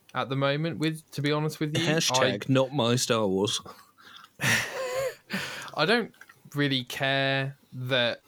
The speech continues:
Speaker 1: they might do more films. I like the game. I mean, Jedi Fallen Order, I think, was probably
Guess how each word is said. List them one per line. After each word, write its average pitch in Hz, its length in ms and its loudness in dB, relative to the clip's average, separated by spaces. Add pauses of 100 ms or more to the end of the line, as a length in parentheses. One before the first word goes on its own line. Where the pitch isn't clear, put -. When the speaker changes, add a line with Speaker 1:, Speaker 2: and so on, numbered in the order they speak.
(1300)
Speaker 1:
they 135 380 0
might 123 360 0
do 131 160 -2
more 123 240 2
films. 123 640 -2
I 131 120 0
like 131 320 0
the 139 80 -4
game. 123 460 -2
I 127 80 0
mean, 127 300 -2
Jedi 131 280 0
Fallen 123 340 -2
Order, 117 260 0
I 117 40 -2
think, 120 260 -4
was 117 100 -4
probably 120 800 -4